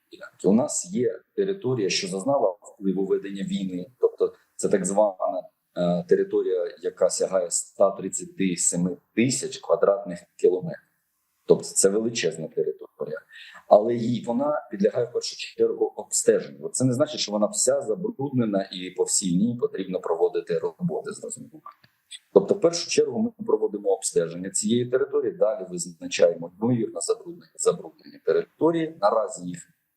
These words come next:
трішки більше, ніж сімдесят п'ять тисяч гектарів. Це вже де зафіксовано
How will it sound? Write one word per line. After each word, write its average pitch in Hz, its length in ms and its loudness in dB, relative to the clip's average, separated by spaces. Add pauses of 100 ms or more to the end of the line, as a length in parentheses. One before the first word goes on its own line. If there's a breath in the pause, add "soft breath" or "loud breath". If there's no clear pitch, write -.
(100)
трішки 98 340 2
більше, 90 380 -2
ніж 92 220 -10 (260)
сімдесят 95 640 2
п'ять 95 200 -4
тисяч 87 400 -4
гектарів. 85 520 2
Це 85 140 -8
вже 85 240 -6 (120)
де 95 120 4
зафіксовано 87 800 0